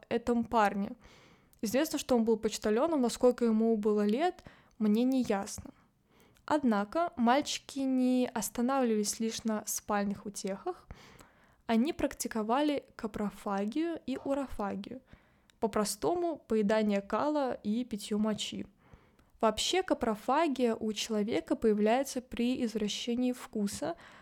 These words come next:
вследствие шизофрении или глубокой степени умственной отсталости, либо как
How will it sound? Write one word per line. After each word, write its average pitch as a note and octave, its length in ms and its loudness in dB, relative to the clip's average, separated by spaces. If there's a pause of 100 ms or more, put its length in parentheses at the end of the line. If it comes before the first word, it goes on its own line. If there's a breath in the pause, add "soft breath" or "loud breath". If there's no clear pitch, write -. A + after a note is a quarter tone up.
вследствие D#4 560 0
шизофрении G#3+ 840 0 (400 loud breath)
или E4 200 4
глубокой A#3+ 560 0
степени C4+ 480 0
умственной B3 460 2
отсталости, G#3+ 720 -4 (480 soft breath)
либо C4 340 4
как F4+ 320 4